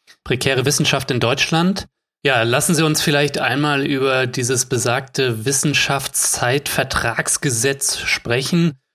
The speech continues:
Also, dass Befristung, Teilzeit, Perspektivlosigkeit, die damit verbunden ist und Stress, Unsicherheit, dass das alles ein Problem ist, ähm, das, äh,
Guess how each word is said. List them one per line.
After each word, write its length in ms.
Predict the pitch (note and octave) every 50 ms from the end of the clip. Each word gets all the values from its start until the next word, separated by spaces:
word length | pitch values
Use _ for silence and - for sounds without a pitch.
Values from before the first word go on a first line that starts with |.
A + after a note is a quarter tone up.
| _ _ _ _
Also, 160 | - A#2 C3
dass 180 | B2 C3+ C3 -
Befristung, 720 | - C3 - - D#3 D#3+ - - D#3 D3 C#3+ C#3+ D3 C3+ B2 - - _
Teilzeit, 560 | - - C3+ C#3+ D3 - - D3 C3 C3 C3
Perspektivlosigkeit, 1300 | - C#3+ C3 - - B2+ B2+ - - D3+ - - C3+ C3+ C3 B2 C3 C3 B2+ - - C3+ B2+ B2 B2+
die 80 | - B2
damit 240 | B2 A#2+ A#2+ A2+ -
verbunden 400 | - A#2 - B2+ B2 B2 B2 A#2+
ist 160 | A#2+ A#2 -
und 100 | B2+ C#3
Stress, 340 | - - - C3+ C3+ - -
Unsicherheit, 680 | D3+ C3+ C3 C3+ C3 B2+ B2+ C3+ B2 A#2+ B2 A#2+ - _ _ _ _ _ _
dass 120 | - -
das 180 | - C#3 - -
alles 220 | C3+ B2+ B2+ -
ein 80 | C3 A#2+
Problem 480 | - B2 A2+ A2 A#2 A#2+ C3 C3+ C#3+
ist, 320 | C#3+ C#3 C3+ C3 B2+ - -
ähm, 720 | C#3+ C#3 B2 A#2+ A#2 A#2 A2+ A2+ A#2 B2 - G#3+ A3 - - -
das, 400 | - - C3+ A#2+ A#2 - - -
äh, 220 | - - - -